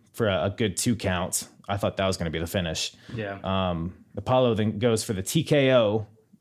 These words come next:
Speaker 1: onto Kip, but Monty Brown's back, saves him, hits Apollo with the pounce for the win.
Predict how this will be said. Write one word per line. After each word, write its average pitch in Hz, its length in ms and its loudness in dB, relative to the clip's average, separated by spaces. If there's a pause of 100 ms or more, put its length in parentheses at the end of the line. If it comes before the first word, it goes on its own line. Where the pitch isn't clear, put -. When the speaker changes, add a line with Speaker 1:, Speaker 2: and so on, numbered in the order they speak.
(140)
Speaker 1:
onto 117 280 0
Kip, - 400 -4 (640)
but 87 100 0
Monty 117 220 4
Brown's 123 300 2
back, 160 440 6
saves 143 460 2
him, 135 360 2 (120)
hits 175 240 2
Apollo 143 400 4
with 127 140 2
the - 60 -8
pounce - 720 -2 (340)
for 156 280 4
the 135 100 4
win. 87 460 0